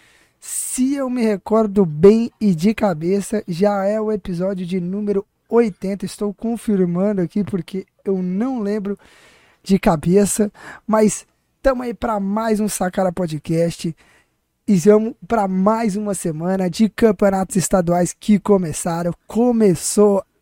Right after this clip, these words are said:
o melhor campeonato da vida. Isso mesmo, confirmado. Esse é o episódio oitenta e começou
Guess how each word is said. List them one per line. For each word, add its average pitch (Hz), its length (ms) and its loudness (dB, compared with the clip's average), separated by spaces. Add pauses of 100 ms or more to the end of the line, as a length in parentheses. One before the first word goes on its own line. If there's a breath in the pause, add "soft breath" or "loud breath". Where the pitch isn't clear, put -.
(120)
o 233 180 10
melhor 185 840 6 (280)
campeonato 180 1300 0 (540 soft breath)
da 202 220 0
vida. 165 340 -2
Isso 220 280 2
mesmo, 165 220 -6
confirmado. 190 640 -4
Esse 196 220 -6
é 185 60 -2
o 185 60 -2
episódio 185 480 -6 (160)
oitenta 214 680 4 (140)
e 247 100 -2
começou 240 960 0